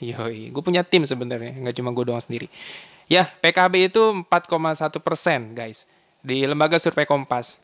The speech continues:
Namun, aktualnya itu P K B, mana nih P K B? Oh iya, nih, aktualnya P K B itu sembilan koma nol empat persen. Men,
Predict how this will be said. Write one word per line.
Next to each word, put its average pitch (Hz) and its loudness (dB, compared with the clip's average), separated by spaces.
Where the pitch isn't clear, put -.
Namun, 208 2
aktualnya 175 0
itu 165 4
P 196 8
K 156 4
B, 156 -2
mana 127 -4
nih 117 -6
P 123 -4
K 117 -6
B? 107 -12
Oh 180 6
iya, 151 6
nih, 127 -6
aktualnya 196 4
P 214 2
K 185 4
B 175 0
itu - -2
sembilan 180 0
koma 165 2
nol 147 0
empat - 0
persen. 143 -6
Men, 175 0